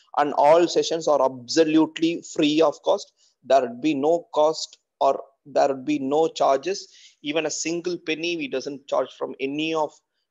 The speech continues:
the people who's attending the sessions. And, uh, the second thing which we want to tell is the session exactly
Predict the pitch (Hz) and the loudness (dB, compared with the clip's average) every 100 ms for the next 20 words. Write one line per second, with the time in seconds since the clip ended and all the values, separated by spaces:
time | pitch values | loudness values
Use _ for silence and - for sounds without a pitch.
0 | - 143 139 143 131 131 131 - 143 123 | -16 -12 -10 -8 -8 -6 -6 -8 -8 -8
1 | 127 120 123 120 - 110 - - _ _ | -10 -12 -12 -12 -14 -16 -18 -20 _ _
2 | _ _ - 139 143 135 127 123 123 123 | _ _ -8 -6 -4 -2 -2 -4 -6 -10
3 | 143 196 202 180 165 147 143 139 139 143 | -8 -8 -6 -6 -6 -10 -12 -6 -4 -4
4 | 143 143 143 208 226 139 127 - - 214 | -6 -8 -4 -4 -6 -12 -12 -8 -8 -10
5 | 247 _ _ _ - 127 120 160 160 165 | -12 _ _ _ -14 -12 -2 0 0 -6